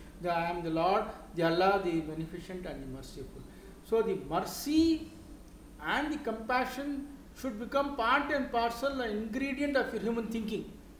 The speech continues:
Compassion and mercy becomes a part and parcel of your inner consciousness. There is no war,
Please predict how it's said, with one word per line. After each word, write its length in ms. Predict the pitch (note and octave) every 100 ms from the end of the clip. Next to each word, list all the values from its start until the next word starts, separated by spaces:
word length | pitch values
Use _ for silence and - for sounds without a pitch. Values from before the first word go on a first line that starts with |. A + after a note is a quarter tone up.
| - - - - - - - - - -
Compassion 580 | G#3 G#3 C4 B3+ D4
and 180 | C#4+ A#3+
mercy 440 | G#3+ G#3+ - C4+ B3
becomes 640 | G3 G#3 B3 B3 - -
a 80 | G#3+
part 480 | - G3+ G#3+ C4 B3
and 180 | A3
parcel 360 | A3 A3 G#3+ B3
of 140 | A3+
your 120 | A3 G3
inner 240 | G3 A3
consciousness. 640 | - F#3 - G3 G3 F#3 - - -
There 100 | F#3
is 120 | E3+
no 160 | G3 A#3+
war, 360 | G3+ G3+ -